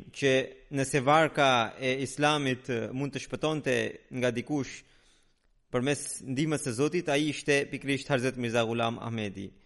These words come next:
nga Kadiani. Sepse ai Pasi shkroi librin Berahine Ahmedia, u ambylli gojen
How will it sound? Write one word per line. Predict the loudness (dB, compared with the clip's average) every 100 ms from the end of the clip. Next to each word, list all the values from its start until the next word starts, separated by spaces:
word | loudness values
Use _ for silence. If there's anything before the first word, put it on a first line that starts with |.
| _ -6
nga | -2
Kadiani. | 0 -2 0 -2 -2 -6 -12 -18 _ _ _ _ -6
Sepse | -4 -2 4 4
ai | 6 4 2 -4 -14 _ _ _ _ _ _ _ _ _ _ _ _ _ _ _ _
Pasi | 0 2
shkroi | -4 2 4 4 2 -2
librin | 0 2 4 2 4
Berahine | 4 4 4 0 0
Ahmedia, | -2 -2 -2 -2 -2 -6 _ _ _ _ _ _ -2
u | 2
ambylli | 2 0 0 2
gojen | 6 6 6